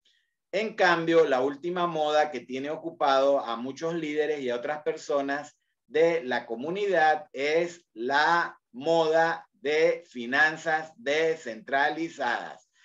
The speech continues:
Pase-, pas-, pareciera que con esto tratan de borrar todas estas promesas que han sido incumplidas hasta el momento, desde mi perspectiva, desde mi criterio y desde la información que yo manejo.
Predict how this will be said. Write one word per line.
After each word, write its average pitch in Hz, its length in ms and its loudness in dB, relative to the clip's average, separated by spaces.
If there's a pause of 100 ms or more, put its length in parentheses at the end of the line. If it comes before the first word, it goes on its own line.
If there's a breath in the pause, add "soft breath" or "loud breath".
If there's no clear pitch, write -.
(260 soft breath)
Pase-, 160 460 0
pas-, 143 380 -2
pareciera 160 680 2
que 127 160 -8
con 170 200 -4
esto 143 400 -8
tratan 143 400 -2
de 151 100 -2
borrar 147 600 0 (500 soft breath)
todas 185 420 6
estas 170 400 -4
promesas 156 760 -4
que 120 120 -6
han 139 160 -4
sido 151 560 -2
incumplidas 151 840 -2
hasta 123 480 -4
el 139 220 -2
momento, 143 800 -8 (360 soft breath)
desde 180 420 4
mi 139 140 -6
perspectiva, 160 1200 -2
desde 160 420 0
mi 160 240 -8
criterio 143 800 0
y 127 140 -10
desde 113 340 -4
la 110 120 -6
información 135 960 -6
que 101 180 -12
yo 135 360 -2
manejo. 107 680 -14